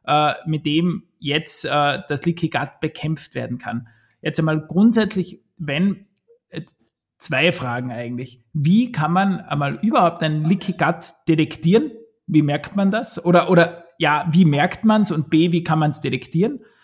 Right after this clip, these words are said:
Äh, und in der zweiten Fragestellung dann, was kann man denn dann wirklich dagegen machen und was sollte man machen, anstatt jetzt blindlings irgendwo ein paar Kapseln zu bestellen und glauben, äh, jetzt hat man den großen Effekt dadurch?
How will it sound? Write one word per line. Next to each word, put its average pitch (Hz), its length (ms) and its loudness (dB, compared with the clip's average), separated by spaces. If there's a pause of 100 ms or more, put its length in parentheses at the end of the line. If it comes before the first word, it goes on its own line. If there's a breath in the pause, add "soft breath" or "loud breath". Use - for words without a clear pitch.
(140 soft breath)
Äh, 156 340 2 (260)
und 214 320 6 (160)
in 165 160 0
der 165 180 0 (260)
zweiten 156 440 0
Fragestellung 170 640 -2
dann, 170 260 -2 (440)
was 147 300 -2
kann 180 140 2
man 190 140 2
denn 156 160 0
dann 151 260 -4 (140)
wirklich 190 400 4
dagegen 156 320 0
machen 156 340 0
und 147 120 -4
was 143 320 -4
sollte 190 560 -2
man 180 180 4
machen, 165 380 0 (260 loud breath)
anstatt - 380 0
jetzt - 420 -6
blindlings 175 540 4
irgendwo 156 300 2
ein 156 80 0
paar 147 140 4
Kapseln 147 420 -2
zu 143 120 -6
bestellen 143 400 -2
und 143 100 -4
glauben, 139 300 0
äh, - 400 -2
jetzt - 160 -8
hat 139 140 -2
man 147 80 -2
den 143 100 -4
großen 135 300 -6
Effekt - 320 -10
dadurch? - 280 -12